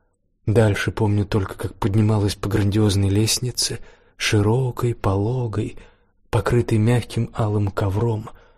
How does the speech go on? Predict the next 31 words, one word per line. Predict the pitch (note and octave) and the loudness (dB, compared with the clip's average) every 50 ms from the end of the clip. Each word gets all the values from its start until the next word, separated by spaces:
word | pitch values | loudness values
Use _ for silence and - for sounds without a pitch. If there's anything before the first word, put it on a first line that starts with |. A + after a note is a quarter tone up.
| _ _ _ | _ _ _
что | - - - G#2+ | -8 -4 0 0
вела | G2+ G#2 G#2 G#2+ | 2 2 2 0
к | - - | 0 0
торжественно | - G#2+ G2 F#2 A2 A2 - - - A2 G2+ | 0 0 0 0 0 -2 -2 -2 -2 -2 0
закрытой | F#2+ G2 F#2 - A2+ G#2 - - G2+ | 0 -2 -2 -2 -2 -2 0 0 0
высокой | G2 G2 - - A#2+ A2 - A2 G#2 | 0 0 0 0 -2 -2 -2 -2 -2
двустворчатой | G2+ G2 - - G#2+ F#2 - - - A2+ G2 | -2 -2 0 0 -2 -2 -2 -4 -4 -2 -2
двери, | G2 G2 G2+ A2+ C3 C#3 B2+ - - - - - - | 0 0 0 0 0 -2 -4 -6 -8 -14 -20 -12 -4
тоже | - B2 A#2+ A#2 C3 | 0 2 2 2 2
обитой | - - A#2 A2 A#2 A2+ - A2+ | 0 0 0 0 0 0 0 0
алой | A#2+ A#2 A2+ A2 A2+ | 0 0 0 0 -2
тканью. | - - - - A2+ G#2 G2+ G2+ A2 - - - - - - _ _ _ _ _ _ _ _ _ _ _ _ _ - | -4 -4 -4 -2 -2 -2 -2 -4 -8 -12 -14 -16 -20 -20 -20 _ _ _ _ _ _ _ _ _ _ _ _ _ 0
Я | A#2 A2 A2+ G#2 | 2 4 4 4
не | G#2 A2 G2+ | 4 4 4
заметила, | G2+ A#2 A2+ A#2+ B2 A2+ - B2 G#2+ G2+ | 4 2 2 2 0 0 0 -2 0 0
каким | A2+ A2 - A#2+ A2 G#2 | 0 -2 0 0 -2 -2
чудом | - - - B2+ C3 A2 G#2 G#2+ G#2+ | -2 -4 -4 -4 -2 -2 -2 -2 0
дверь | F#2+ G#2+ A2+ G#2+ - - - | 0 0 0 0 0 -2 -2
распахнулась. | A2 A2+ - - - B2+ A#2 - - - A2+ A2 G#2 G2 F#2 G#2 - - - - - - - _ _ - | 0 0 0 -2 -2 -4 -6 -6 -6 -6 -6 -4 -4 -4 -6 -6 -6 -8 -10 -10 -14 -20 -20 _ _ -4
Доктор | A2 F#2 A2+ A2 - - G#2+ | 0 0 2 0 2 0 -2
Джон | G2+ G2 G#2+ A#2+ A2+ G#2 | 0 2 2 2 2 2
что-то | - - - G#2 - A#2 | 0 -2 -6 -6 -4 -2
для | A2 A2+ A2+ | 0 0 0
этого | A#2 A2+ A#2+ A2+ A2 | 0 0 0 0 0
сделал, | G2 G2 A2 A2+ A2 G2+ G#2+ A2 - - - - - _ _ _ _ | 0 0 0 0 0 0 -4 -8 -12 -14 -18 -20 -20 _ _ _ _
и | - - | -4 -4
перед | F#2+ - A2+ A2 G#2 G2+ | 0 2 2 2 4 2
нами | A#2 C3+ C#3 C3+ B2+ | 2 2 2 0 0
предстал | - - A#2+ A2+ - - - - C3+ C3+ C3 - - | 0 -2 -2 -2 -2 -2 -2 -2 -2 -2 -4 -4 -4
огромный | - G2 G2+ G#2+ G#2+ A#2+ C#3 C#3+ C#3 C#3 C#3 C#3+ C#3 C3+ | -4 -2 0 0 0 0 0 0 -2 -2 -4 -4 -4 -4
зал. | B2 A2 A2+ A#2 A2 G#2+ G2 - - - - | -4 -2 -2 -2 -2 -4 -6 -10 -14 -20 -20